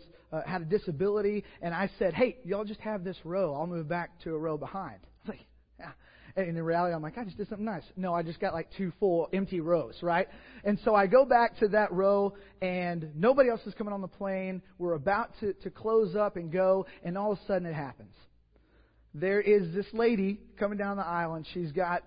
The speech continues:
uh, about a one-year-old in her arms, and then she's got three kids behind her. So there's five of them, and I have two rows here, uh, three on both sides. There's six seats. I already know. I already know.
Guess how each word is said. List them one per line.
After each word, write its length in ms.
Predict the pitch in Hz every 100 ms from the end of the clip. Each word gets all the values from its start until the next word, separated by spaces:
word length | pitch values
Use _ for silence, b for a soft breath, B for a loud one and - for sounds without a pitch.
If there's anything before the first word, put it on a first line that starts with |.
| -
uh, 120 | 165
about 200 | 160 190
a 40 |
one-year-old 680 | 175 151 208 208 190 180 170
in 80 | 165
her 140 | 160
arms, 400 | 143 170 175 175 -
and 140 | 170
then 80 | 170
she's 240 | - 180
got 220 | 156 175 - -
three 280 | 196 208 202
kids 340 | - - 104 - - _ _ _ _ - _ - - -
behind 260 | 160 160 123
her. 80 | 104 _ b b b 147
So 100 | -
there's 180 | 160 156 - -
five 220 | 214 185
of 120 | 156
them, 200 | 156 160 - b b b
and 80 | 165
I 120 | 196
have 200 | 202 165 -
two 140 | 240
rows 300 | 208 226 226 -
here, 220 | 139 107 _ _
uh, 140 | 180 165 -
three 140 | 202
on 100 | 196
both 180 | 175 180 -
sides. 200 | 185 160
There's 120 | 175
six 200 | - 170 -
seats. 220 | 165 - - _ b b b b 196
I 60 |
already 200 | 190 160
know. 200 | 151 139 - _ _ _ _ _ _ _
I 60 | 190
already 180 | 190
know. 60 | 190